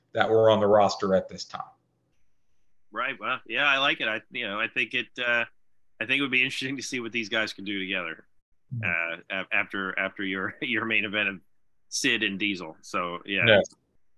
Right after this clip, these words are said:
Speaker 1: I was, I, you know what? It's, I went from, like, beefy dudes to beefy dudes, and I was trying to, that's one reason I almost used Backlund versus Doink,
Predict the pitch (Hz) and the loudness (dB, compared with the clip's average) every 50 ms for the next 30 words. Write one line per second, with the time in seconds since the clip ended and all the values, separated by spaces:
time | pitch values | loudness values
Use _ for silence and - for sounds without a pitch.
0 | - - - - - - 156 180 190 220 185 170 - 156 180 214 220 214 214 214 | -16 -14 -12 -8 0 4 6 8 8 6 4 4 4 6 6 8 10 10 10 12
1 | 202 202 202 175 160 170 160 175 180 147 156 160 170 185 170 180 170 175 156 139 | 12 12 12 10 8 6 6 4 6 6 6 8 8 6 6 8 6 6 6 6
2 | 120 156 170 180 190 185 165 151 165 165 165 165 165 160 147 135 120 110 143 143 | 6 6 6 6 6 4 4 6 6 6 8 6 6 6 4 -2 -2 0 2 2
3 | 143 147 147 143 147 147 147 143 143 143 139 143 - - _ _ - _ _ _ | 2 2 2 4 4 6 6 4 4 0 -2 -6 -10 -12 _ _ -20 _ _ _
4 | - 120 131 135 135 131 127 127 131 131 127 123 123 123 131 131 131 135 - - | 4 6 8 8 10 10 10 8 8 6 4 2 4 4 4 4 4 0 -2 2
5 | 170 156 151 151 143 139 147 165 196 - 214 190 196 196 196 196 202 190 185 175 | 4 4 4 4 4 4 6 6 6 6 4 2 2 4 4 4 4 2 2 4
6 | - 147 185 247 320 330 311 - - 214 202 185 147 139 165 170 190 185 180 175 | 6 6 6 6 4 2 2 2 0 -4 -4 0 4 6 6 8 6 6 2 -2
7 | 175 160 160 160 156 - 139 123 113 107 139 143 131 101 - | -2 0 -2 -2 -2 -2 -4 -4 -2 0 2 2 2 2 0